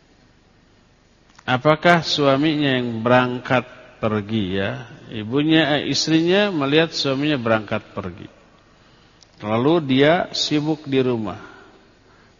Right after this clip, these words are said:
Ngepel, nyapu, beres-beres, nyuci piring. Dia merasa hanya dia yang sibuk, suaminya ra-, rileks, santai, senang-senang karena keluar. Apa begitu? Mungkin suaminya lebih ribet.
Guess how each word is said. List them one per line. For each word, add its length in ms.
Ngepel, 640
nyapu, 480
beres-beres, 1040
nyuci 360
piring. 800
Dia 400
merasa 560
hanya 320
dia 240
yang 80
sibuk, 400
suaminya 520
ra-, 200
rileks, 600
santai, 520
senang-senang 840
karena 360
keluar. 360
Apa 120
begitu? 400
Mungkin 400
suaminya 640
lebih 320
ribet. 360